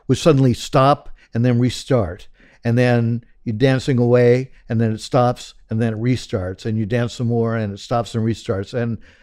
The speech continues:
uh, for me, this is just a, a kind of wonderfully attractive, emblematic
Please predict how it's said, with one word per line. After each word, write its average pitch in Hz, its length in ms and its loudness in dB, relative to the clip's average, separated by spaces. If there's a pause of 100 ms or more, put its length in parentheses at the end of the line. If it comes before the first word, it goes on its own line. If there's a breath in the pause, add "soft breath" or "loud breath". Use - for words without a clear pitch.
(140 soft breath)
uh, 131 200 2
for 147 160 4
me, 151 260 6
this 123 240 0
is 127 180 -6
just - 320 0
a, 110 760 2
a 117 200 -8 (160)
kind 123 180 0
of 107 80 -2
wonderfully 107 960 -2
attractive, 98 840 -6 (880 soft breath)
emblematic 117 1000 2